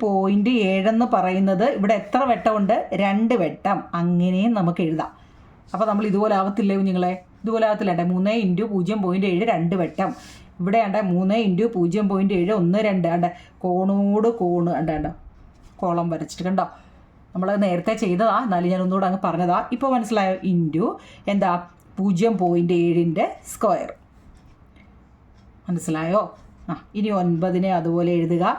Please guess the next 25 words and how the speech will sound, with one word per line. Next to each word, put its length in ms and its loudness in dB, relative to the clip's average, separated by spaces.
ഇത് 160 -2
നമ്മൾ 160 0
മുമ്പ് 160 2
ഇൻറ്റു 240 2
ചെയ്തതാ. 320 0
എത്ര 140 -2
വന്ന്? 200 2
നാല് 320 0
പോയിന്റ് 420 2
രണ്ട് 360 2
വന്നു 200 -4
അല്ലേ? 140 0
പ്ലസ് 260 -2
ഇത് 80 0
മുമ്പ് 240 2
നമ്മൾ 160 0
ചെയ്തതാ. 260 0
എത്ര? 160 -2
പൂജ്യം 440 0
പോയിന്റ് 340 0
നാല് 280 0
ഒമ്പത്. 260 -2
മുമ്പ് 240 -2
നമ്മൾ 180 2
കൂട്ടിയിട്ടിട്ടുണ്ട്. 840 0